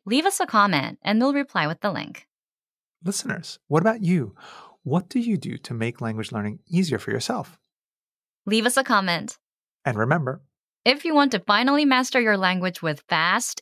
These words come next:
Speaker 1: easy lessons,
Speaker 2: your own teacher, and our complete learning system, now's the time.
Speaker 1: Our epic sale starts now. Get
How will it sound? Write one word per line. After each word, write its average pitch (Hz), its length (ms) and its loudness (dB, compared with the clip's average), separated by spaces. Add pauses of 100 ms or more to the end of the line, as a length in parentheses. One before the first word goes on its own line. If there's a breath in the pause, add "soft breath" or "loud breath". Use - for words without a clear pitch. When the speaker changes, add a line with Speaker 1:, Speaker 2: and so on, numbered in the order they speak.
Speaker 1:
easy 208 340 0
lessons, 302 760 -2 (480)
Speaker 2:
your 113 180 -2
own 113 240 -2
teacher, 180 480 -4 (140)
and 101 320 -4 (100)
our 107 120 -2
complete 147 640 -6
learning 147 280 2
system, 240 480 -2 (440)
now's 95 260 -4
the 107 60 -6
time. 117 340 -2 (600)
Speaker 1:
Our 208 220 2
epic 220 280 0
sale 240 300 4
starts 247 500 0
now. 214 580 4 (200)
Get 240 240 2